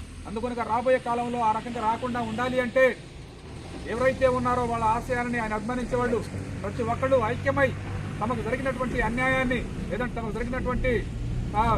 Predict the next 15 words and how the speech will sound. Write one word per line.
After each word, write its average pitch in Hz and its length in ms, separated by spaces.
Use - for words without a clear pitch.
రావాల్సినటువంటి 247 540
వాటాని 254 480
సమిష్టి 262 400
పోరాటంతో 247 680
సాధించుకోవాల్సినటువంటి 233 1000
అవసరం 254 340
ఉంది. 240 160
ఆ 214 120
రకంగా 247 380
మనం 202 120
సాధించుకోవాలి 254 720
అంటే 247 260
ఆ 190 80
ఫలాన్ని 240 380
అందుకోవాలంటే 247 680